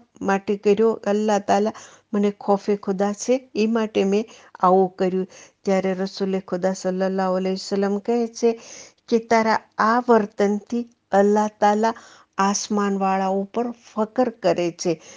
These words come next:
અને પછી એને કહ્યું કે જે લોકો, જે લોકો, અ, પોતે, પોતે જે શખ્સ, અ, પછી પોતે એને પ-, બધ-, જેની આજુબાજુમાં, રસૂલ ખુદાની આજુબાજુમાં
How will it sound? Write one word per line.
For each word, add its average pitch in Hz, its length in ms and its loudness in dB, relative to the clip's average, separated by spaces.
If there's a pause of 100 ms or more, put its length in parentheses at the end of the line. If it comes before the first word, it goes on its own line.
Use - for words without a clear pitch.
(260)
અને 214 260 2 (380)
પછી 220 300 -2
એને 240 300 4
કહ્યું 208 460 0 (300)
કે 220 140 0
જે 226 360 2
લોકો, 240 540 -2 (240)
જે 226 180 2
લોકો, 214 500 2 (420)
અ, 196 40 -8 (540)
પોતે, 214 380 4 (1080)
પોતે 214 260 2 (680)
જે 233 320 2
શખ્સ, 254 480 0 (480)
અ, 190 60 -6 (1000)
પછી 240 240 0
પોતે 233 300 6
એને 226 220 2
પ-, 220 260 2
બધ-, 208 360 2
જેની 214 300 6
આજુબાજુમાં, 208 920 2
રસૂલ 208 320 -2
ખુદાની 202 460 -2
આજુબાજુમાં 208 640 -2